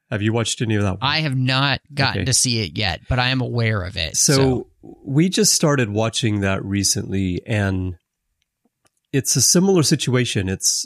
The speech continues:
Speaker 1: a f-, few hundred years have passed. There was a virus. All humans are blind now. And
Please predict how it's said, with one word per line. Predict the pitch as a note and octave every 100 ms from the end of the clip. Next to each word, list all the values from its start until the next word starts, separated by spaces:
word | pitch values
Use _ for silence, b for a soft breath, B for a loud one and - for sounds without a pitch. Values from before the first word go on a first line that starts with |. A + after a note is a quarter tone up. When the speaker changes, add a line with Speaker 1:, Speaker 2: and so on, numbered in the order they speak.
| -
Speaker 1:
a | B2
f-, | A2 - _
few | - D#3+
hundred | D#3+ D#3+ C#3 A2
years | A#2 B2 -
have | F#2+
passed. | G2+ G2+ G2+ - - - b b b b _
There | A#2
was | G#2+
a | G#2
virus. | F#2 F#2+ G2 G2+ F#2+ - - - _ _ _ _ _
All | B2 A#2
humans | A2 A#2 A2 G#2 G2
are |
blind | F#2+ F#2+ F#2 F#2+ G#2 F#2
now. | F#2 F#2 F#2 F2+ b b b b b _ _ _
And | A2+ G#2+ G#2 G2+ F#2+